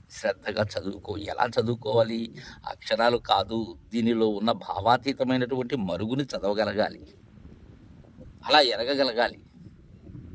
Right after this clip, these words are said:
అంతేకాని చదువుకుంటూ పోవటం కాదు. ఆ చదువులో ఏమున్నదో దాన్ని చదవాలి. నిత్యము నీదు మది కద్దు నమ్మి, నిత్యం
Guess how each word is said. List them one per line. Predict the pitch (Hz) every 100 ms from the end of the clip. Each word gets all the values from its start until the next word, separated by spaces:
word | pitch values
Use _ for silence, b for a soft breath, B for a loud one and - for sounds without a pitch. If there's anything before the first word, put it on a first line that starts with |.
| - - B B -
అంతేకాని | 127 147 170 151
చదువుకుంటూ | 120 131 127 143 160 143
పోవటం | 120 120 143 135
కాదు. | 92 98 110 - - - _ _ _ - - - b b -
ఆ | 104 - 120
చదువులో | 135 160 175 196 180
ఏమున్నదో | 156 160 160 185 185 120
దాన్ని | 123 139
చదవాలి. | 143 151 156 131 - - - - - - - - - - - - - - - - - - - - - - 120
నిత్యము | 147 - - 214 214 185
నీదు | 180 156 180 170 156 - - _ _ _ _ _ _ _ _ _ -
మది | 107 104 120 117
కద్దు | 107 107 110 104
నమ్మి, | 98 98 98 85 - 104
నిత్యం | - - 107